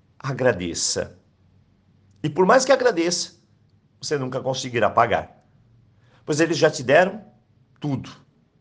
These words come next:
a própria vida. E aí eu pergunto: o que mais eles podem te dar? Bem, apenas o que eles são. E é isso que deixamos para os nossos filhos. O restante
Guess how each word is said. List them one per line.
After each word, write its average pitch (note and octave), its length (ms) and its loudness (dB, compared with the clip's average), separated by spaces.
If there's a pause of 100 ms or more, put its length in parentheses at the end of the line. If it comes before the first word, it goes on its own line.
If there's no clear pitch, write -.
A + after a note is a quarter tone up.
(360)
a G2+ 80 0
própria A2+ 320 0
vida. F#2 500 -6 (720)
E F3 80 4
aí A3 80 10
eu A#3 80 8
pergunto: G3+ 420 0
o F#3 40 -12
que A3+ 120 -14
mais A3+ 300 2
eles C3+ 160 -4
podem A2+ 320 0
te G#2 140 -12
dar? F#2 440 -2 (220)
Bem, G2+ 320 -4 (760)
apenas A#2 520 -2
o A#2+ 60 -12
que A#2+ 120 -8
eles B2 140 -4
são. F2+ 420 -2 (840)
E B2 80 2
é - 20 4
isso D#3 300 -2
que A3 100 -12
deixamos F3+ 460 -4
para D3+ 160 2
os C#3 80 -2
nossos D3 340 -2
filhos. A2 580 -8 (1600)
O A2 40 -4
restante D#3+ 600 2